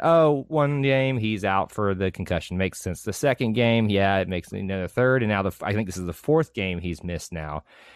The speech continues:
It really is starting to be concerning. And, you know, I'll just do a little quick plug here. I do a live stream every so often on our YouTube channel as well. And I was discussing it with some folks today, and someone made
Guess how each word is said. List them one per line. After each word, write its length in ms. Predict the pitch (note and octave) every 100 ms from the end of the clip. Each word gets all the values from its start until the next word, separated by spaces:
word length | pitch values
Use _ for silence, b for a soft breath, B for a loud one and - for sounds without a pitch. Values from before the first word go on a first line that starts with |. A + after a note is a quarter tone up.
| b
It 140 | - B2+
really 380 | C#3+ G3+ F#3+ D#3
is 120 | C3+
starting 360 | - B2+ A#2
to 120 | G2+ G#2
be 120 | G#2
concerning. 560 | G2+ F#2 B2+ A#2 G#2
And, 200 | G#2+ G#2+ -
you 100 | A#2
know, 180 | G#2 G2
I'll 120 | F#2 F2
just 260 | F2+ -
do 100 | G#2+
a 40 | G2
little 140 | F#2
quick 240 | - G2+
plug 240 | - C#3 B2
here. 100 | A2
I 100 | B2
do 160 | E3
a 80 | C3+
live 380 | G2+ G#2 A2 A#2
stream 240 | - A2+
every 160 | G#2 G2+
so 200 | - G2
often 260 | F#2+ F#2 F#2+
on 140 | F#2
our 120 | F2+
YouTube 460 | F2 D3+ A3 B2+ F#2+
channel 360 | - F2+ D#2+ E2+
as 100 | E2
well. 400 | A2+ A#2 F#2+ E2+ _ _ _ _ -
And 120 | B2+
I 40 |
was 80 | B2+
discussing 480 | A2+ - E3 E3+ B2+
it 40 |
with 120 | A2 -
some 140 | G#2
folks 300 | - A2 -
today, 280 | F#2+ A2 A2
and 100 | G2+
someone 300 | B2+ C3+ A#2
made 320 | G#2+ G2+